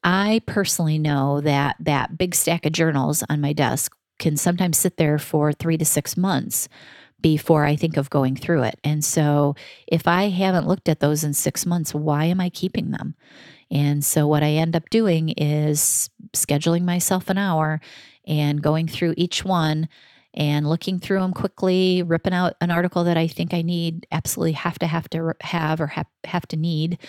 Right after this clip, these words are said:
and then getting rid of the rest in the recycle bin. So that's what you need to do. So take some time, schedule it, ask yourself these questions. Do I love it?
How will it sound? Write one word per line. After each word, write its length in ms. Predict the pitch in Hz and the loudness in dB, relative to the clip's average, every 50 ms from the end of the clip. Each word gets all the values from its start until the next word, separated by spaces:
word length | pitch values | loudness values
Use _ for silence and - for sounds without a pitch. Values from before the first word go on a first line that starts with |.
| - - - - - - - - - | -20 -18 -18 -18 -20 -20 -20 -10 -4
and 260 | - 170 160 160 160 151 | 0 0 2 2 2 0
then 540 | 156 151 147 151 151 147 151 151 147 - - _ _ _ _ _ _ _ - | 0 0 2 0 0 0 0 -2 -4 -8 -12 _ _ _ _ _ _ _ 0
getting 240 | - 175 165 151 151 | 2 2 4 2 2
rid 160 | 147 139 135 | 2 2 2
of 100 | 135 - | 0 0
the 80 | - | -2
rest 440 | - - - 139 - - - - - - _ _ _ _ - | -4 -4 -6 -4 -4 -4 -4 -6 -8 -14 _ _ _ _ -4
in 180 | 160 156 147 | -4 -2 -2
the 80 | 151 147 | -2 -2
recycle 480 | 147 147 147 - - 135 - - 143 - | -2 -2 -2 -2 -2 -4 -4 -6 -8 -8
bin. 240 | - - - - - _ _ _ _ - - - - - - _ | -8 -10 -10 -12 -14 _ _ _ _ -20 -20 -20 -20 -20 -14 _
So 320 | - - - 170 156 151 | -8 -2 0 2 2 2
that's 260 | 151 185 202 202 - - | 2 2 0 0 0 -2
what 160 | 208 - 175 | -2 0 0
you 140 | 170 170 160 | 0 0 0
need 220 | 156 156 147 143 | 0 -2 -2 -4
to 120 | - 156 | -6 -6
do. 120 | - - - - - - _ - | -6 -6 -6 -6 -10 -14 _ -10
So 320 | - - 160 151 147 143 - _ _ _ _ _ _ _ _ | -4 -2 0 0 0 -2 -4 _ _ _ _ _ _ _ _
take 200 | - - 185 - | -6 -4 -4 -2
some 240 | - - 240 233 226 | -2 0 0 0 0
time, 520 | - - 185 175 170 165 165 165 160 160 - - - - - _ _ _ _ | -2 -2 -2 0 0 0 -2 -2 -4 -6 -8 -14 -20 -20 -20 _ _ _ _
schedule 640 | - - - - - 180 170 160 - 170 156 151 147 | -6 -6 -2 0 2 2 2 2 2 2 2 4 4
it, 280 | 147 143 143 135 - _ _ - _ _ _ _ - | 2 2 0 -2 -4 _ _ -20 _ _ _ _ -2
ask 280 | 165 170 165 - - | 0 0 0 -2 -4
yourself 340 | 175 165 - - 165 156 - | -4 -4 0 0 0 0 0
these 240 | - 151 147 - - | -2 -2 -2 -2 -2
questions. 560 | - - 160 - - - - 170 - - - - | -2 -4 -2 -2 -4 -6 -6 -8 -8 -8 -8 -4
Do 200 | - 156 143 143 | -2 -2 0 0
I 120 | 139 139 | 0 -2
love 240 | 165 165 175 202 214 | 0 0 0 2 2
it? 220 | 240 269 285 - | 0 0 -2 -4